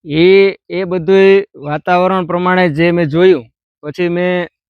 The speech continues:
સાહેબનો કોન્ટેક્ટ કર્યો કે, "સાહેબ, મારા ઇસ્યુ છે." તો ઈ પછી ઈ લોકોએ મને એવું કીધું કે, "તમે એક વખત પૃથ્વીકરણ કરાવો,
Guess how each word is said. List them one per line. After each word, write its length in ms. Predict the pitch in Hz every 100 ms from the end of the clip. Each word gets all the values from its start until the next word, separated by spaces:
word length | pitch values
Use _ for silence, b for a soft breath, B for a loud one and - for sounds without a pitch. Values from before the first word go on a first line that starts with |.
| _ _ _ -
સાહેબનો 340 | 156 160 165 151
કોન્ટેક્ટ 400 | 165 165 165 -
કર્યો 260 | 135 127 127 _ _ _ _
કે, 80 | 156
"સાહેબ, 200 | 147 175
મારા 260 | 156 175 170
ઇસ્યુ 460 | 160 160 185 156
છે." 180 | 123 120 98 _ _ _ _ _ _
તો 320 | 170 175 180 - 165
ઈ 140 | 202
પછી 320 | 208 175 -
ઈ 140 | 196 175
લોકોએ 340 | 180 185 180
મને 260 | 170 170 160
એવું 220 | 165 165
કીધું 300 | 160 147 151 - _ _ _ -
કે, 80 |
"તમે 320 | 151 175 180 190
એક 300 | 185 202 190
વખત 260 | 185 208 -
પૃથ્વીકરણ 600 | 185 190 226 196 202 170
કરાવો, 400 | - 123 104 95